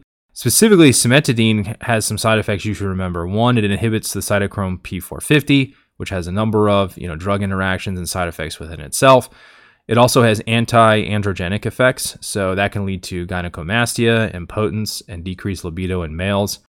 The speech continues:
It's also able to cross the blood-brain barrier, and so it can cause confusion, dizziness, and headaches. It can also cause decreased renal excretion of creatinine, um, which is also a side effect of ranitidine. So tho-, both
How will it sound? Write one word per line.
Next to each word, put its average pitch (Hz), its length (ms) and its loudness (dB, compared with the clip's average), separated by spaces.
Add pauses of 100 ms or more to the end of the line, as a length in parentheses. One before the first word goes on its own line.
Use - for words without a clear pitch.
(180)
It's - 160 -4
also 127 300 6
able 117 240 0
to 104 80 0
cross - 560 0
the 98 220 -10
blood-brain 98 480 -2
barrier, 110 460 2
and 87 180 -8
so 92 180 -4
it 87 80 -6
can 90 140 -10
cause 87 380 -4
confusion, 120 720 2
dizziness, 101 520 -2
and 82 80 -8
headaches. 104 420 -2 (360)
It 107 100 -2
can 113 80 -2
also 113 500 4
cause 101 400 0
decreased 117 600 -2
renal 98 240 -2
excretion 110 600 -6
of - 160 -14
creatinine, 101 600 -4 (460)
um, 95 180 0
which 104 140 -2
is 101 120 -2
also 113 300 4
a 92 40 -2
side 98 220 0
effect 90 360 -6
of 82 320 -6
ranitidine. 85 680 -10
So - 140 -10
tho-, 104 160 -2
both 110 400 0